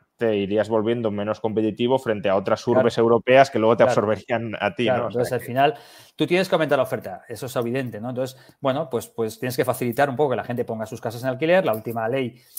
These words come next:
Speaker 2: pues, no pa-, ha hecho alguna cosa más o menos que puede estar, otras, pues, pues, pues no, pero sobre todo, y esto también es importante tener en cuenta, un poco que ci-, cito en mi libro, yo, cuando yo era joven, se destinaba más del uno por ciento del pib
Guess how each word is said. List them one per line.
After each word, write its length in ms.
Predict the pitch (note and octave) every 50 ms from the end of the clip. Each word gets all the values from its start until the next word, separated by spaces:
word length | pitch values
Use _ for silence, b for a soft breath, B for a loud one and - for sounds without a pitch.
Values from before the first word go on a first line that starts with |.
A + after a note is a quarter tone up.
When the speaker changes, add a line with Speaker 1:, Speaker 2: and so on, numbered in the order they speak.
| B -
Speaker 2:
pues, 140 | - G#2+ G2+
no 100 | A2+ A2
pa-, 140 | - A#2 A2+
ha 160 | A2 A2 A2+
hecho 120 | - -
alguna 220 | A#2+ A#2 A#2 A#2 -
cosa 180 | C3 A#2+ A#2
más 160 | A#2+ A#2 A2 -
o 20 | B2
menos 120 | A#2+ -
que 80 | - A2+
puede 180 | - B2 B2+
estar, 320 | B2 - E3+ F3 F3 E3+ D3+
otras, 260 | B2 - B2 A#2+ -
pues, 240 | - A#2+ - - - _
pues, 300 | - A#2 G#2+ - - - _
pues 180 | A#2+ A2+ A2+
no, 260 | D3 E3 F3+ F#3+ F#3 F#3+ B B B B -
pero 160 | - C#3+ B2+
sobre 160 | - D3+ C3+
todo, 220 | A#2+ F3+ G3+ A3
y 80 | G#3 E3
esto 120 | D#3+ -
también 220 | A3 G#3 G3 F#3+ F#3+
es 100 | - -
importante 400 | E3+ D#3 D#3+ C3+ F3 E3 D#3+ D#3
tener 160 | - C#3+ C#3+
en 80 | C#3+ C3+
cuenta, 220 | E3 E3+ D#3 E3
un 80 | C#3+ C3+
poco 160 | D#3 D#3+ D3+ D3+
que 20 | -
ci-, 140 | D3+ C#3+ -
cito 220 | - C3+ A#2+ C#3+
en 60 | C3
mi 100 | B2+ C3+
libro, 220 | D#3 F#3 F#3 D#3+ D3+
yo, 260 | C3+ E3 F#3+ G3+ b b b b b
cuando 200 | _ C#3 C3 B2+
yo 80 | C3 E3
era 120 | F#3+ F#3+
joven, 380 | F#3 - G#3 F#3 D#3+ E3+ G3+ - _ _ _ _ _
se 140 | - -
destinaba 480 | C3 A#2 - C3 C3+ E3+ F#3+ G3 - -
más 260 | - C3+ C3 C#3+ D#3 C3+
del 120 | C#3 B2+
uno 160 | D#3 F#3+ G#3+ F#3
por 100 | E3+ C3+
ciento 240 | - E3+ D#3+ -
del 160 | D3 C3 B2 A#2+
pib 280 | B2+ D#3 F#3 G3+ F#3 _